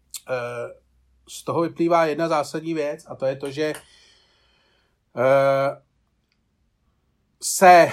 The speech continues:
zvolením Joe Bidena vůbec nic nezměnilo fakticky. Změnilo se, ano, Amerika bude mít jinou politiku, všechno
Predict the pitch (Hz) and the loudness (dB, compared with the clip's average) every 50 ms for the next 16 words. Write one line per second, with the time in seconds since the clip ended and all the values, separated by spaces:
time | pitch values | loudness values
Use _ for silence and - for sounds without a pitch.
0 | - - - - 135 143 156 175 196 196 185 190 190 180 170 170 170 165 180 175 | -6 -12 -14 -8 -2 0 0 2 2 0 0 0 -2 0 0 0 -2 0 -2 -2
1 | 143 151 147 143 180 175 175 196 185 - 180 170 151 156 170 196 214 202 175 139 | -2 -4 -4 -2 -2 0 0 -2 -4 -2 -4 -6 -4 -4 -4 -4 -2 -2 -2 -2
2 | 113 104 - - 123 - - 139 127 - - - - 98 92 101 107 107 107 113 | -4 -6 -6 -8 -10 -8 -8 -12 -10 -10 -12 -14 -14 -16 -16 -16 -20 -20 -14 -12
3 | 131 139 147 156 156 - - 160 123 127 135 151 165 165 156 147 143 147 143 - | -10 -6 -4 -4 -4 -4 -4 -4 -2 0 0 2 2 2 2 0 -4 -4 -4 -6
4 | 131 127 131 135 139 139 139 143 135 127 117 113 123 123 131 123 147 139 - 156 | -8 -6 -6 -8 -8 -8 -8 -6 -6 -6 -6 -6 -6 -8 -6 -6 -10 -10 -10 -12
5 | 147 - - 123 - 147 127 123 | -12 -10 -12 -10 -6 -6 -6 -6